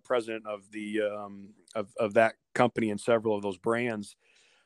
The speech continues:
and, um, had made the decision in two thousand seventeen, um, to, to part ways. And, uh, you know, it was a pretty, pretty easy decision. I didn't really think about it very long. I just said, "Hey, you know,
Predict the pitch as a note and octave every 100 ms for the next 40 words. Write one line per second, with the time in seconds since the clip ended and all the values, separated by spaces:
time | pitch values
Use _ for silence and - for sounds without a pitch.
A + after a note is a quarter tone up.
0 | _ - A2+ A2+ G#2+ A2+ A2 A2 - A#2+
1 | A#2+ C3+ C3+ A#2+ G#2+ - C#3+ B2+ A#2 G#2
2 | G2+ B2+ B2 B2 A#2 G2 G2 C3+ A#2+ G#2+
3 | - C3+ C3+ B2 G#2+ A2 G#2+ G#2+ G#2 A2
4 | - G#2 G#2 - - A#2+ A#2 G#2+ A2+ C3
5 | C3 - _ _ _ _ _ G#2 A2 G#2+
6 | G#2 G#2+ G#2+ G#2+ G#2+ _ A2+ A2 G#2+ G#2
7 | - C3 A#2+ A2+ - - D3 B2 B2 B2+
8 | A2+ G#2 C3 C3 A2+ A2 A2+ A#2 A2+ A2+
9 | G#2 A#2+ - G3+ G3 - G#2+ A#2 A2 A2
10 | A#2+ A#2+ A2 G#2+ A#2+ G2+ A#2+ A2 A2 A2